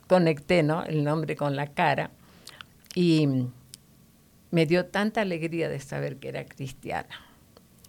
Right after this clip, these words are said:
Bueno, no venía a nuestra iglesia, ¿no? Est-, estaba en otra, en otra iglesia, hermana. Eh, pero después, bueno, ella comenzó a venir con nosotros. Y, mm, sucedió algo en su vida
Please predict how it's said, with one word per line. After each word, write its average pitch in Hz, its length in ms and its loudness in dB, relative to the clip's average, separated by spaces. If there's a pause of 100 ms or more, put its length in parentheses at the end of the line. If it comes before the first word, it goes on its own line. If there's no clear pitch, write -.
(720)
Bueno, 170 300 2
no 151 200 2
venía 139 340 0
a - 20 -4
nuestra 135 360 -4
iglesia, 156 520 -4
¿no? 151 200 -6
Est-, - 300 -10 (160)
estaba 147 360 -4
en 139 120 -2
otra, 143 360 -4
en 135 160 -4
otra 143 240 -6
iglesia, 170 600 -6 (160)
hermana. 135 580 -2 (760)
Eh, 151 160 -8
pero 185 320 0
después, 190 440 -4
bueno, 135 380 -2
ella 147 280 -6
comenzó 143 400 -6
a - 20 -4
venir 139 300 -4
con 135 180 -8
nosotros. 185 640 -6 (680)
Y, 175 380 2
mm, 147 240 -2 (200)
sucedió 208 560 0
algo 170 240 2
en 160 80 -2
su 196 220 -6
vida 151 460 -4